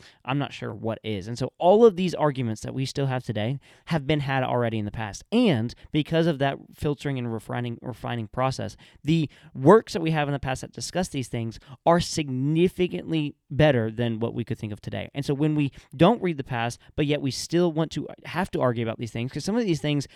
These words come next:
matter a lot, like how to, uh, f-, uh, structure society, how to structure our economy, how to live life, a, a virtuous and a good, fulfilling life. Those things matter. And so when we, uh, think,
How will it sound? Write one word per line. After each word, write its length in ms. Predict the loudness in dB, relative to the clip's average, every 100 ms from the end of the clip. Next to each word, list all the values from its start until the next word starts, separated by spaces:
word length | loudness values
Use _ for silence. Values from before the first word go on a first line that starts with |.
| -12
matter 340 | -4 0 2 2
a 80 | 0
lot, 280 | -2 -4
like 160 | -6 -8
how 160 | -6 -4
to, 160 | -4 -6 -20 _ -14
uh, 180 | -10 -10 -10
f-, 200 | -20 -12
uh, 160 | -8 -8 -12 -18
structure 380 | -8 -4 -4 -6
society, 440 | -10 -6 -4 -4
how 140 | -4 -4
to 60 |
structure 340 | -4 -4 -4 -2
our 100 | -2
economy, 480 | -4 -4 -4 -6 -12 -20 -20 -4
how 160 | -2
to 200 | 0 -2
live 320 | -2 0 -2 -2
life, 340 | -2 -4 -6 -10
a, 240 | -8 -6
a 40 | -2
virtuous 480 | 0 0 -2 -6 -6
and 180 | -10 -12 -18 _
a 100 | -8
good, 400 | -2 2 2 0
fulfilling 440 | -6 -4 -2 -2 -4
life. 280 | -6 -10 -20 -20 0
Those 180 | 2 4
things 220 | 2 -2 -6
matter. 480 | -4 -2 -2 -4 -10
And 160 | -8 -2
so 260 | 0 0 -4 -18 _
when 480 | 0 6 6 6 4
we, 340 | 2 2 0 -4 _
uh, 120 | -4 -4
think, 500 | -4 2 2 2